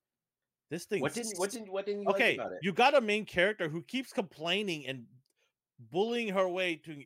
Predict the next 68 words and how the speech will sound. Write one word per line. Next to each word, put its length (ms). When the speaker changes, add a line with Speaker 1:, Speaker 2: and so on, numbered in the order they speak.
Speaker 1:
getting 260
into 160
some, 280
I 80
don't 100
wanna 140
give 200
it 60
away 320
either. 360
Speaker 2:
Yeah, 0
yeah. 260
Speaker 1:
People 180
are 20
gonna 140
watch 280
it, 100
but 200
she 220
just 420
annoys 640
the 100
you 160
know 160
what 260
out 140
of 80
me. 100
I'm 100
just 180
like, 140
"Shut 500
up. 380
Just 140
Speaker 2:
<laughs> 100
She's 140
Speaker 1:
shut 40
Speaker 2:
had, 200
Speaker 1:
up." 120
Like, 200
Speaker 2:
she's 160
Speaker 1:
she's 0
Speaker 2:
had 140
a 60
Speaker 1:
always 180
Speaker 2:
rough 120
life. 200
Speaker 1:
banging 200
on 140
the 100
desk. 400
"Oh, 100
I, 280
I 60
didn't 180
get 260
this. 240
I 180
didn't 180
get 200
that 140
opportunity. 560
Why 280
didn't 200
I 60
get 180
it?" 100
Like, 160